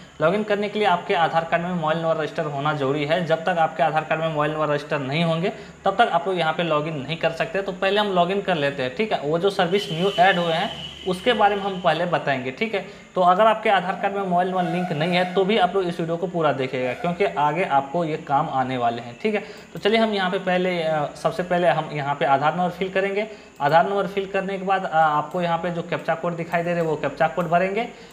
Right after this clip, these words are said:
उसके बाद यहाँ पे सेंड ओटीपी पे क्लिक करना है। सेंड ओटीपी पे जैसे क्लिक करोगे तो आपके आधार कार्ड में जो भी रजिस्टर्ड मोबाइल नंबर होंगे वो ओटीपी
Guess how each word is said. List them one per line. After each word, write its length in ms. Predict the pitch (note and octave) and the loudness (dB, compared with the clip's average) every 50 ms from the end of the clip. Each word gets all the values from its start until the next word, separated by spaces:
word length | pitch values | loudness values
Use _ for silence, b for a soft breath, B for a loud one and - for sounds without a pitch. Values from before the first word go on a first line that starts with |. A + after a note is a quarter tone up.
| B B - | B B -8
उसके 220 | E3+ E3+ - G3 | -8 -4 -2 0
बाद 100 | G3+ G3 | 0 2
यहाँ 220 | G3 F#3 F3+ F3+ F#3 | 2 0 0 0 0
पे 120 | F#3 F#3 | -2 -4
सेंड 280 | F3+ - - F#3 F#3+ F#3 | -4 -4 -4 -4 -4 -2
ओटीपी 260 | F3 E3+ F3 F#3 F3 F#3 | -4 -4 -4 -4 -2 -2
पे 160 | F3 F3 F3 | -2 -2 -2
क्लिक 260 | - D3+ D3+ C#3 C#3 | -2 -4 -4 -2 -2
करना 220 | - B2+ A#2 A#2 A#2 | -2 -4 -2 -2 -4
है। 80 | A#2 | -4
सेंड 240 | A#2 - E3 F3+ F#3 | -4 -2 -2 0 0
ओटीपी 340 | G3 F3+ F#3 F#3+ F3+ F3+ F#3 | 0 -2 -2 -2 -2 -2 -2
पे 60 | F#3 F3 | -2 -2
जैसे 240 | D#3+ D#3 D3+ F3 | -2 -2 -2 -4
क्लिक 260 | E3+ - F#3 F3+ F3 F3+ | -4 -4 -2 -2 0 0
करोगे 260 | F#3 F#3 F#3+ G#3+ B3+ - B B B B B B - | 2 2 2 0 -2 -4 B B B B B B -4
तो 60 | G3+ | -2
आपके 440 | - - F3+ F#3 - - - - A#3 - | 0 2 2 2 2 0 0 -2 0 2
आधार 360 | - F3 F3 E3+ F3 F3+ F3 | 4 4 4 6 4 2 2
कार्ड 240 | F3+ D#3+ C#3+ C3+ C3+ | 2 2 0 0 0
में 160 | C3+ C3+ C#3 | -4 -6 -4
जो 120 | D3+ F3 F3+ | -2 0 0
भी 100 | G3 A3 | 0 2
रजिस्टर्ड 360 | G3+ G3 F#3 F#3 G3 F#3+ F3+ | 0 0 -2 0 -2 -2 2
मोबाइल 260 | F3+ F3 F3 F3 F3 | 2 2 2 2 0
नंबर 180 | F3 E3+ E3+ D#3+ | 0 -2 -2 -2
होंगे 240 | D#3+ E3 D#3+ E3+ | -2 -2 -4 -4
वो 200 | F3+ F3 E3+ E3+ | -2 -2 -2 -2
ओटीपी 500 | E3 D#3+ - F3+ F3 F3+ - F#3 F3+ F3 | -2 -4 -4 -6 -6 -4 -2 -2 0 0